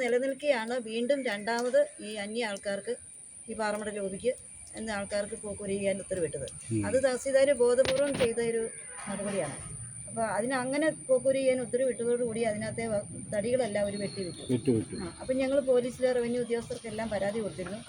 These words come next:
Speaker 1: അവരും ആരും ഇടപെട്ടില്ല. പിന്നെ കോട്ടയം എസ് പിക്ക് പരാതി കൊടുത്തു. എസ് പിയുടെ അടുത്തു നിന്നാണ് ഇതിന്, പിന്നെ,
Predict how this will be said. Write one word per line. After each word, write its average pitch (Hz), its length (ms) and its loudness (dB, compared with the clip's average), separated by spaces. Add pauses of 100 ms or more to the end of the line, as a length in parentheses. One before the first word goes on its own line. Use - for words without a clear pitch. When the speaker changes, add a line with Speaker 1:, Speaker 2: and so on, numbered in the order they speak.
(300)
Speaker 1:
അവരും 240 220 6
ആരും 240 180 6
ഇടപെട്ടില്ല. 208 420 0 (440)
പിന്നെ 220 160 -2
കോട്ടയം 240 340 2
എസ് - 160 -2
പിക്ക് 247 260 -2
പരാതി 214 220 0
കൊടുത്തു. 214 280 -4 (460)
എസ് 208 160 -8
പിയുടെ 254 240 6
അടുത്തു 233 160 0
നിന്നാണ് 233 280 0 (100)
ഇതിന്, 226 220 -4 (200)
പിന്നെ, 208 420 -8